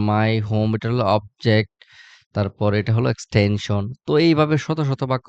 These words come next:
তুমি চাইলেই সহজে তৈরি করতে পারবা। "I need to call my friend right now।"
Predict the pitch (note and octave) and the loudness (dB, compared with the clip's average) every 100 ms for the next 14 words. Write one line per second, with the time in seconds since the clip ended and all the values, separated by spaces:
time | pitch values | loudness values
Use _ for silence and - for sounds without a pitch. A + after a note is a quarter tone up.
0 | C3 A#2+ A2+ - C3 D3+ D3+ C#3 B2+ A#2 | -6 -4 -2 0 0 0 -2 -2 -2 -2
1 | A2+ A2+ G#2 G2+ - G2 F#2 G2+ G2 - | -2 -4 -4 -4 -6 -6 -4 -6 -10 -12
2 | - _ - D3 D#3 D#3+ - D#3+ - D3+ | -20 _ 0 2 4 2 -2 -6 0 4
3 | C#3+ C3 A2+ - A#2+ A#2+ A#2 A2+ A2+ A2 | 4 4 0 -2 -2 0 0 0 0 0
4 | - A2 | 0 2